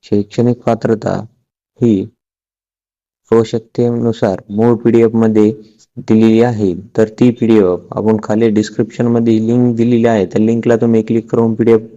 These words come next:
अ, बघू शकता. आणि कोणती शैक्षणिक पात्रता आहे, कोणत्या पदासाठी,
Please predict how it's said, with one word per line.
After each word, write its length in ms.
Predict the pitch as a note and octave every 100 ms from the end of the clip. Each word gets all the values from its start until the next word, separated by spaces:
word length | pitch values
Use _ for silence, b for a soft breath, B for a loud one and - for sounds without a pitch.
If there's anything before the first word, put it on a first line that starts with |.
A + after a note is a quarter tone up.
| -
अ, 300 | - - G2+ G2
बघू 280 | G#2 A2+ A#2+
शकता. 400 | A2+ A2+ - F#2+
आणि 640 | F#2+ - G#2 A#2 A#2 - G#2 _ _ B B B -
कोणती 600 | A2 G#2+ A#2+ B2 - -
शैक्षणिक 460 | A2 G#2+ - B2 A#2+ -
पात्रता 420 | A2+ G#2 A#2 A2
आहे, 160 | A2 G#2
कोणत्या 380 | G2+ G#2 G#2
पदासाठी, 720 | A2+ A#2 A#2 A2 A#2+ G2 F#2+